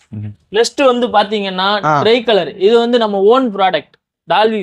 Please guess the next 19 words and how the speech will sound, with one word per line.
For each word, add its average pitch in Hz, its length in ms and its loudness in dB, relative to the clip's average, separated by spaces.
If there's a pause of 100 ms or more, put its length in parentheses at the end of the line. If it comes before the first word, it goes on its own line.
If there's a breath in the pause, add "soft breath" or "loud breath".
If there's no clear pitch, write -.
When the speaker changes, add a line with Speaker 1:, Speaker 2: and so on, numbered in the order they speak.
Speaker 2:
ஃபயர் 160 180 -2
ஒர்க்ஸ். 135 220 -14
Speaker 1:
என்ன 170 180 0
ப்ரோ, 160 140 2
Speaker 2:
இது 143 100 2
Speaker 1:
லவ்வர்ஸ் 180 260 2
Speaker 2:
நம்ம 190 120 0
Speaker 1:
டே 180 80 2
Speaker 2:
வந்து, 151 120 -2 (120)
Speaker 1:
கிஃப்ட் 208 160 6
மாதிரி 175 180 2
இருக்கு. 131 240 0 (160)
Speaker 2:
ஆமா, 185 220 -4
இது 196 120 -4
வந்து 233 140 -4
நம்ம 220 140 -4 (100)
ஓன் 254 220 2
ப்ராடக்ட் 175 360 0
ப்ரோ. 151 140 -4